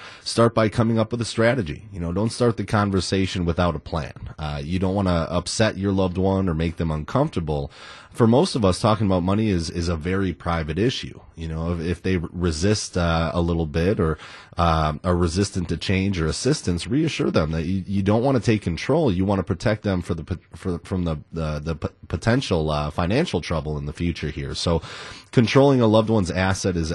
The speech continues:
a huge responsibility. You're, you're definitely legally bound to act in their best interest.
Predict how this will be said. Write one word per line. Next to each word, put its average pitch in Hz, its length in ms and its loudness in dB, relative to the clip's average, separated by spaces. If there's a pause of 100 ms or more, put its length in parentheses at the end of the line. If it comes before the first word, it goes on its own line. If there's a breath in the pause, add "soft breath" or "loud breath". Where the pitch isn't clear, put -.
a 82 100 -2
huge 113 480 0
responsibility. 95 960 -2 (180)
You're, 90 260 0
you're 92 180 -2
definitely 92 460 -2
legally 107 500 0
bound 80 580 0 (320 loud breath)
to 101 220 2
act 95 260 0
in 87 100 -2
their 87 160 0
best 80 360 -6
interest. 82 560 -4